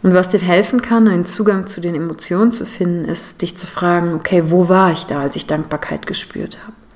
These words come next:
Was habe ich gesehen, gehört, gefühlt? Warst du da alleine? Waren da andere? Wie hast du dich in diesem Augenblick verhalten, als du dankbar warst?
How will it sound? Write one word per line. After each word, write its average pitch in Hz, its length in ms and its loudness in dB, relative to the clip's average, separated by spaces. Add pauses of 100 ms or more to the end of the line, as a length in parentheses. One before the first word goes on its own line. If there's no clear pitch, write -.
(880)
Was 190 240 2
habe 190 120 -2
ich - 120 -10
gesehen, 180 920 2 (300)
gehört, 170 960 2
gefühlt? - 840 2 (1200)
Warst 165 260 -2
du 175 40 0
da 160 180 4
alleine? 175 680 2 (1300)
Waren 175 120 4
da 185 120 4
andere? 180 640 0 (1300)
Wie 226 160 4
hast 240 200 2
du 226 40 0
dich 214 160 0
in 214 80 4
diesem 190 260 0
Augenblick 190 480 2
verhalten, 202 640 0
als 165 240 -2
du 180 80 -6
dankbar 185 500 2
warst? - 440 -10